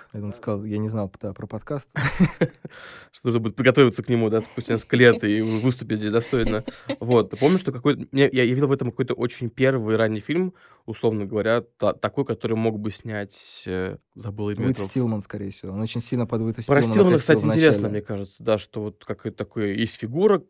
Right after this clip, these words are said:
Speaker 2: их можно даже отчасти спутать, то есть, не, в-, условно говоря, если бы вдруг Баумбаху захотелось бы снять фильм про начало девяностого века, фильм бы назывался «Любовь и дружба», и он был
Speaker 1: Мгм,
Speaker 2: бы,
Speaker 1: мгм.
Speaker 2: возможно, тем же составом разыгран, вполне его артиста, да, и так, если подумать, почему бы нет.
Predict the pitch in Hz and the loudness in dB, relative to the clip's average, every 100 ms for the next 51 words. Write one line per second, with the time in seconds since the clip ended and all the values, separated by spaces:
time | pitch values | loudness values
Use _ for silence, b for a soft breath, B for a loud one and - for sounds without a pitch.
0 | _ 123 110 135 113 110 98 104 - - | _ -8 0 0 0 -2 -2 -4 -10 -4
1 | 170 175 131 117 113 104 - - _ - | -2 -2 -2 -4 -4 -8 -10 -20 _ -14
2 | 120 147 123 107 113 113 - 117 117 110 | -2 0 0 0 0 0 -4 -6 -6 -6
3 | 117 120 120 - 117 127 117 101 - 117 | -8 -6 -6 -8 -2 0 0 -4 -12 -10
4 | 107 - 113 104 104 113 104 - 104 98 | -10 -6 -8 -8 -10 -8 -8 -6 -8 -8
5 | - 104 101 95 95 90 - _ 101 - | -8 -6 -4 -2 -2 -4 -12 _ -8 -6
6 | 98 98 98 - 110 180 160 123 127 _ | -8 -8 -12 -4 -2 -2 -4 -8 -12 _
7 | _ - 123 139 120 113 - 127 117 151 | _ -8 -4 -2 -2 -2 -2 -2 2 4
8 | 180 131 110 117 143 139 127 104 135 135 | 4 2 2 2 2 2 0 0 2 2
9 | 135 120 127 120 113 113 127 123 123 131 | 0 0 0 0 -6 0 2 2 2 0
10 | 110 101 - 117 123 123 117 110 b b | -2 -6 -4 0 0 -2 -2 -6 b b
11 | - - 123 - 101 120 101 - - 95 | -10 -8 -10 -4 -2 -2 -6 -16 -6 -6
12 | 123 107 - - - - 117 110 101 92 | -4 -6 -8 -18 -20 -12 -6 -4 -4 -8